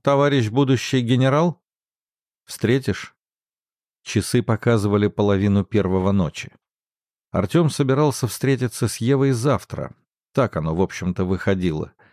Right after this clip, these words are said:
Борщевика задержали вчера. Значит, в гости к Еве Артём отправился уже сегодня. Вопросы у него, и не только к ней. "Так Ева Алексеевна уже спит.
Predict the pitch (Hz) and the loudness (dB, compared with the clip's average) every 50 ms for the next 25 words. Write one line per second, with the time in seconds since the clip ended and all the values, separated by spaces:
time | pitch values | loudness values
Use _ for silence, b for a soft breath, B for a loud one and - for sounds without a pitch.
0 | b b b b b b _ - 98 104 104 104 - - 123 113 117 - - 110 | b b b b b b _ -4 -2 -2 -2 -2 -2 -2 0 0 0 0 0 0
1 | 95 82 92 90 85 98 92 87 87 98 90 76 82 80 - - - - 113 101 | 0 0 -2 -2 -2 -2 -2 0 0 -2 -2 -2 -4 -8 -10 -10 -4 -2 0 0
2 | 90 90 101 127 - _ _ _ _ _ _ _ _ _ _ _ _ - 104 80 | 0 0 -2 -2 -4 _ _ _ _ _ _ _ _ _ _ _ _ -8 -2 0
3 | 110 107 95 - 110 98 85 85 90 92 104 98 90 - - 92 - - 107 98 | 0 0 0 0 -4 -4 -4 -4 -2 2 2 2 0 0 -6 -8 -6 -4 -2 0
4 | 110 151 165 151 147 113 95 - - 147 143 131 113 - _ - 113 131 131 135 | 2 2 2 2 2 0 -2 -2 -2 -2 0 0 -2 -4 _ -2 -2 0 0 0
5 | 123 - - - 101 95 85 76 107 127 127 131 - - - - - 139 120 101 | -2 -4 -2 -2 -2 -2 0 0 -2 -2 -2 -2 -6 -10 -10 -4 -2 -2 -2 0
6 | 85 76 71 65 69 65 65 - - _ _ _ _ _ _ _ _ _ _ _ | -2 -2 -4 -4 -6 -8 -10 -12 -14 _ _ _ _ _ _ _ _ _ _ _
7 | _ _ _ _ _ _ - - 107 120 113 - 165 175 160 113 - - 85 78 | _ _ _ _ _ _ -4 0 0 0 0 0 2 2 2 0 0 -4 -4 -4
8 | 71 73 76 76 73 71 - - - _ _ _ _ - - 104 107 113 107 - | -4 -4 -6 -8 -8 -10 -12 -12 -16 _ _ _ _ -4 0 2 2 2 2 2
9 | - 127 123 117 - - 117 - - - 107 98 80 76 - - _ _ _ _ | 2 2 2 2 0 -2 -4 -4 0 0 0 2 0 -2 -6 -14 _ _ _ _
10 | _ _ _ _ _ _ _ _ _ _ _ _ _ _ _ _ _ _ _ _ | _ _ _ _ _ _ _ _ _ _ _ _ _ _ _ _ _ _ _ _
11 | _ - 135 123 - 160 180 208 220 214 208 202 190 185 156 - - 202 190 165 | _ -2 -2 0 2 2 2 4 4 4 4 4 4 2 0 0 0 0 2 4
12 | 180 180 180 170 156 180 170 - - - 110 90 - - - | 4 2 2 2 2 0 0 0 -2 -4 -4 -4 -4 -6 -16